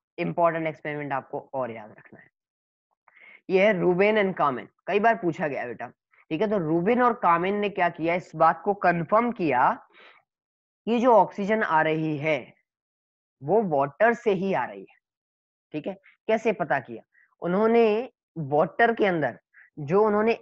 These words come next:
ऐसे ऑक्सीजन को यूज़ किया, है ना, ऑक्सीजन जैसे नॉर्मल ऑक्सीजन है तो उसका तो हमें कोई ट्रेस मिलता नहीं है, तो हम पता नहीं लगा सकते कि ये कहाँ से आ रही है।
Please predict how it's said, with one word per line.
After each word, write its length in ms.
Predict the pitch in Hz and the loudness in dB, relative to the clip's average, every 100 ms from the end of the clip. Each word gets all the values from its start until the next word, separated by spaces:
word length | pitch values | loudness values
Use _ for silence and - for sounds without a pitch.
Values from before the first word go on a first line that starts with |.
| - | 0
ऐसे 360 | 170 185 392 381 | 0 2 4 4
ऑक्सीजन 500 | 190 - 196 208 208 | 2 -4 -2 -2 0
को 120 | 202 | 0
यूज़ 300 | 170 170 156 | 2 0 -2
किया, 320 | 151 131 131 196 - _ _ _ _ | -6 -2 -2 -6 -16 _ _ _ _
है 60 | 175 | -6
ना, 120 | 208 | -4
ऑक्सीजन 500 | 127 151 - 196 202 | -4 -6 -4 -2 0
जैसे 180 | 180 170 | 0 0
नॉर्मल 340 | 170 175 185 185 | 2 2 4 2
ऑक्सीजन 340 | 175 175 170 | 0 -2 -2
है 120 | 165 | -2
तो 80 | 160 | -4
उसका 200 | 160 170 | -2 -2
तो 80 | 160 | 0
हमें 160 | 165 160 | -2 -2
कोई 140 | 170 | -4
ट्रेस 320 | 165 175 175 | -2 -6 -4
मिलता 320 | 180 180 185 180 | -4 -2 0 -2
नहीं 200 | 170 160 | -2 -6
है, 80 | |
तो 360 | 156 _ _ 156 | -10 _ _ -6
हम 100 | 151 | -2
पता 240 | 165 170 | 0 0
नहीं 100 | 175 | 0
लगा 240 | 175 160 156 | 2 2 2
सकते 320 | 151 - 156 | -2 -8 -6
कि 80 | 147 | -4
ये 100 | 147 | -6
कहाँ 220 | 135 123 | -6 -8
से 120 | 120 | -8
आ 80 | 117 | -12
रही 140 | |
है। 60 | 95 | -12